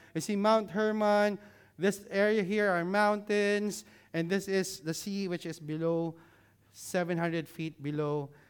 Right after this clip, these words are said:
sea level. So they were somewhere, all right? The disciples were somewhere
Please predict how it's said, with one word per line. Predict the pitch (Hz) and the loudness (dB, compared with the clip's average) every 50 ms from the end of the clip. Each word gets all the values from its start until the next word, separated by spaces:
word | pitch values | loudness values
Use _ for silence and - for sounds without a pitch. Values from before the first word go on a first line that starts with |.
| _ _ _ | _ _ _
sea | - - - - 175 170 160 156 151 160 156 143 | -12 -12 -10 -8 -6 -6 -6 -8 -10 -12 -10 -4
level. | 151 165 165 160 147 147 135 123 | 0 0 0 0 0 -4 -4 -4
So | - - 214 202 202 - - - - - - _ _ | -2 -2 -2 -2 -2 -6 -16 -20 -20 -20 -20 _ _
they | 156 202 269 311 | 2 4 6 6
were | 320 311 302 294 285 | 8 8 8 8 8
somewhere, | 285 285 - - 285 285 285 277 269 254 220 214 202 202 214 226 254 262 240 - - _ _ _ | 6 0 2 4 4 4 6 4 2 2 2 2 4 4 4 2 2 0 -4 -12 -20 _ _ _
all | 185 190 | 2 4
right? | 214 226 226 220 185 - 180 | 4 6 4 2 -2 -2 -2
The | 196 | 0
disciples | 208 202 220 220 262 247 247 220 247 240 - | 0 0 0 2 4 2 4 2 0 -2 0
were | 233 208 | -2 -2
somewhere | 208 214 - - 254 254 247 247 247 240 233 226 202 | -2 -2 -2 0 2 2 2 2 2 2 2 2 0